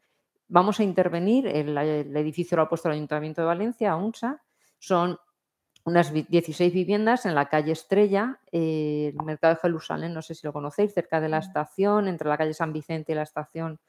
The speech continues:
Speaker 1: de Renfe. Ahí hay unas zonas de ensanche, eh, pues de los años de, primeros de, de los años del siglo pasado,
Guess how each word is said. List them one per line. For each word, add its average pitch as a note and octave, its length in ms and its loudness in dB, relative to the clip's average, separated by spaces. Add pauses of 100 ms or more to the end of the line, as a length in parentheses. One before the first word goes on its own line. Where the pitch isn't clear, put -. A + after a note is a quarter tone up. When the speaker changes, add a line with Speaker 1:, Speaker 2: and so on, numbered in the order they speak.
(260)
Speaker 1:
de D#3+ 140 0
Renfe. G3+ 600 0 (340)
Ahí D#3 220 2
hay D#3+ 160 2
unas E3+ 400 -2
zonas E3 340 2
de D#3+ 60 -2
ensanche, F3 720 -2 (200)
eh, D3+ 800 -2
pues - 140 -18
de C3+ 80 -10
los - 220 -14
años D3+ 640 -8
de, D3 140 -12 (440)
primeros D#3 420 -8 (240)
de, D#3 160 -4
de D3+ 60 -12
los D3 180 -8
años D3+ 300 -8
del D#3+ 140 -4
siglo D3+ 260 -6
pasado, E3+ 480 -2